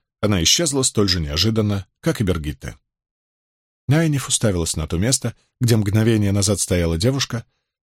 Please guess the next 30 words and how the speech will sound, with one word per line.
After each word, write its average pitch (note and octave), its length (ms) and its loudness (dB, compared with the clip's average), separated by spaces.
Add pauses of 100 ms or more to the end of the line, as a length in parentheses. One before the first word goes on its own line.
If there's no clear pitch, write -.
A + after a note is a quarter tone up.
(140)
мысленно C3 520 2
повторяя G#2 400 0
всё, - 200 0
что - 140 -4
хотела B2 500 0 (160)
и B2 80 2
что A#2 200 2
следовало G#2 520 2
бы F2+ 100 -2
сказать - 480 -2
Эгвейн. C#2 540 -6 (480)
Наконец G2 400 0
до F#2 100 0
неё F#2+ 200 2
дошло. - 380 -2 (440)
Она D3+ 140 2
может D#3 260 -2
простоять C3+ 500 0
тут C3+ 160 -4
всю - 280 2
ночь, A#2+ 300 0
к - 80 -20
тому A2 260 2
же, C3 200 -2 (220)
сколько E3 340 0
ни G#2+ 100 4
тверди, G#2 500 0 (340)
говорить-то B2+ 500 2
уже F2+ 200 -2
поздно. F#2 420 -4